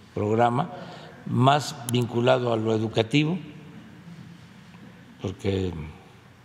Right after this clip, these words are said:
la esposa del presidente Biden es maestra y hay muy buena amistad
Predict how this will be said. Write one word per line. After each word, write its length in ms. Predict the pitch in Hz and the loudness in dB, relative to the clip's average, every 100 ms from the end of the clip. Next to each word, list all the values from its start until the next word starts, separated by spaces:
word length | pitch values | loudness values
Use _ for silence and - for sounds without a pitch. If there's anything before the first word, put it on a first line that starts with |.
| - - - - - - - - - - - - 113 | -20 -20 -20 -20 -20 -20 -20 -20 -20 -20 -20 -12 -4
la 500 | 107 104 101 98 98 | 0 2 2 0 -2
esposa 420 | 95 - 113 113 | -4 -2 0 0
del 100 | 104 | -2
presidente 520 | 98 110 107 104 101 | -4 -2 -4 -4 -4
Biden 380 | 95 101 98 98 | -4 -4 -4 -6
es 140 | 90 | -6
maestra 580 | 101 120 151 - 127 113 - - - - - - - - - | -2 0 2 0 -2 -2 -8 -18 -20 -20 -20 -20 -20 -20 -6
y 1200 | 123 123 120 113 113 110 107 104 104 101 101 98 101 - - - - - - - - | -2 0 2 2 2 0 0 -2 -2 -4 -6 -8 -12 -16 -20 -20 -20 -20 -20 -20 -6
hay 220 | 123 127 | 0 2
muy 160 | 123 135 | 4 4
buena 680 | 127 135 127 117 104 92 92 | 4 4 4 2 2 -2 -6
amistad 500 | 123 113 104 123 101 | 0 0 2 0 0